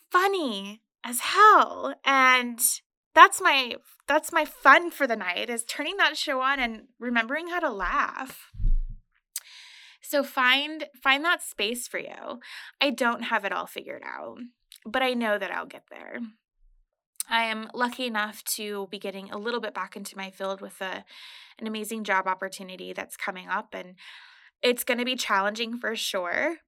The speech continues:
but I am excited to meet new people and, and kind of learn a different industry. So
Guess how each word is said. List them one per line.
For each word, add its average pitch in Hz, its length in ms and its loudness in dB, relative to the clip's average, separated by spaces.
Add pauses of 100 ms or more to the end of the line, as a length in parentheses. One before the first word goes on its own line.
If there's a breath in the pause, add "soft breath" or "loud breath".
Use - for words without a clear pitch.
(120)
but 208 140 8
I 208 160 -2
am 208 200 -2
excited 196 640 -6 (120)
to 190 360 -10 (260 loud breath)
meet 214 220 -10
new 214 140 -8
people 202 520 -4
and, 180 340 -8 (320)
and 190 200 -10
kind 202 220 -8
of 185 80 -8
learn 190 220 -8
a 185 60 -14
different 185 480 -8
industry. 285 680 -8 (1500)
So 254 520 0